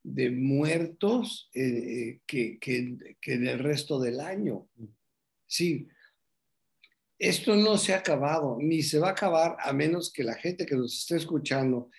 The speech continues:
les, se vacunen y les digan a todos ustedes alrededor, "Vacúnate, es gratis, es fácil,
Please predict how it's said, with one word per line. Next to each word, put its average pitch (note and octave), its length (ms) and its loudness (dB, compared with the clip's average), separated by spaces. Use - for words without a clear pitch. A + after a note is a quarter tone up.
les, C3+ 380 2
se - 260 -2
vacunen F#3+ 720 4
y D3 100 -4
les C3 260 2
digan E3+ 300 0
a B2+ 160 -4
todos F3+ 440 0
ustedes F3 240 -2
alrededor, C#3+ 460 -2
"Vacúnate, D#3 1040 0
es C#3 160 -4
gratis, D#3 640 -2
es D3 300 -2
fácil, C3+ 600 -4